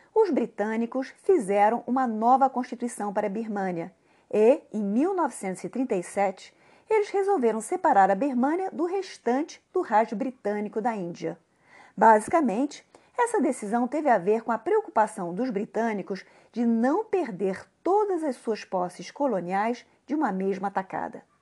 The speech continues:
Quando, finalmente, a Segunda Guerra Mundial estourou em mil novecentos e trinta e nove, os políticos nacionalistas birmaneses não queriam ficar do lado dos britânicos, porque viam a guerra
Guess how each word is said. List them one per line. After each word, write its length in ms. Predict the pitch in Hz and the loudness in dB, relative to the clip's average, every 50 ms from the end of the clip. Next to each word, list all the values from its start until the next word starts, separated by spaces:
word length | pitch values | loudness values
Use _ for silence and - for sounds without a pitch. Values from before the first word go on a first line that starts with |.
| _ - - - - - _ _ _ _ _ _ _ _ _ _ | _ -20 -20 -20 -20 -20 _ _ _ _ _ _ _ _ _ _
Quando, 360 | - 523 508 539 554 554 494 | 0 2 2 6 6 6 6
finalmente, 800 | - - 571 554 480 339 220 202 202 214 220 220 202 - - - _ | 4 0 -2 0 0 0 -2 -2 -4 -4 -4 -6 -6 -10 -14 -8 _
a 80 | 233 | -6
Segunda 460 | 247 - - 262 233 320 466 466 370 254 | -4 -4 -4 -4 -2 0 0 2 0 0
Guerra 320 | 185 190 202 202 190 208 | 0 0 0 0 -2 -2
Mundial 440 | 214 226 240 220 180 185 165 170 185 | -2 -2 -2 0 2 2 2 2 0
estourou 560 | 196 - - - 349 269 190 180 190 240 247 | -2 -6 -4 0 0 0 2 4 4 4 4
em 80 | 208 170 | 4 2
mil 300 | 180 196 220 262 277 254 | -4 0 0 0 0 0
novecentos 460 | 220 196 185 - - 180 175 165 - | -2 -4 -4 -6 -10 -10 -10 -10 -12
e 40 | 190 | -10
trinta 280 | - 220 233 233 165 | -6 -6 -6 -4 -6
e 60 | 160 | -8
nove, 420 | 160 180 190 202 190 170 - - - _ _ _ _ _ _ - - _ _ | -6 -4 -2 0 -2 -2 -4 -8 -20 _ _ _ _ _ _ -20 -20 _ _
os 160 | - 480 508 - | 4 4 4 4
políticos 540 | _ - 370 202 180 185 - - - 190 190 | _ -2 -2 -2 -2 -6 -10 -8 -10 -8 -4
nacionalistas 800 | 220 247 254 - - 214 202 185 180 165 175 170 - - 175 170 | -2 -4 -4 -4 -4 -2 -2 -2 -2 -2 -8 -10 -8 -8 -8 -6
birmaneses 880 | 180 185 247 240 196 185 160 165 185 202 202 190 175 165 170 170 - _ _ _ _ _ _ - | -2 -2 -2 -2 -2 -6 -6 -6 -4 -4 -2 -4 -4 -6 -10 -16 -16 _ _ _ _ _ _ -2
não 300 | 320 330 349 339 339 359 | 0 2 2 2 2 -2
queriam 460 | - - 349 311 202 196 226 240 240 | 0 0 0 0 2 0 -2 -2 -2
ficar 500 | 240 - - 285 - _ - 196 190 202 | -4 -6 -8 -8 -8 _ -4 0 0 0
do 120 | 202 202 226 | 0 0 0
lado 280 | 202 190 190 190 185 | 0 2 2 0 0
dos 160 | 190 185 208 | -2 -6 -6
britânicos, 840 | 196 190 208 240 240 - 220 196 202 196 185 185 - 180 175 - - _ _ - - - _ | -4 -4 -4 -6 -2 -4 -4 -2 -2 -4 -6 -6 -8 -10 -10 -10 -14 _ _ -20 -20 -20 _
porque 300 | - 453 427 - 370 339 | 2 2 4 4 0 0
viam 300 | 196 175 208 202 202 220 | 0 -2 -4 -6 -2 -2
a 80 | 233 247 | -2 -2
guerra 580 | 196 160 185 202 226 254 262 226 208 226 220 | -2 0 0 2 2 2 2 2 0 -4 -6